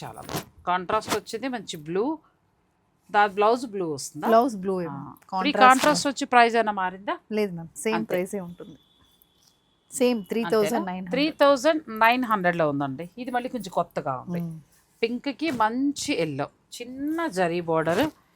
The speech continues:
Speaker 1: బ్యూటిఫుల్ శారీ అండి. అంటే సింప్లిసిటీ కోరుకునే వారికి చక్కగా ఇవి బాగుంటాయి. అలాగే జాబ్ చేసేవారికి ఎవరికైనా కూడా.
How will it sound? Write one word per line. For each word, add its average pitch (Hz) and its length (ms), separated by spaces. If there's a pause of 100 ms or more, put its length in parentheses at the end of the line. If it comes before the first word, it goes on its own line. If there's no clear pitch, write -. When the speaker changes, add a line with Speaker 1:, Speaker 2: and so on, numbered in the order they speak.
(280)
Speaker 1:
బ్యూటిఫుల్ 233 560
శారీ 143 340
అండి. 147 180
అంటే 269 200 (240)
సింప్లిసిటీ 269 800
కోరుకునే 220 440
వారికి 208 260
చక్కగా 185 420
ఇవి 208 180
బాగుంటాయి. 131 480 (760)
అలాగే 180 280
జాబ్ 185 460
చేసేవారికి 175 640
ఎవరికైనా 170 680
కూడా. - 280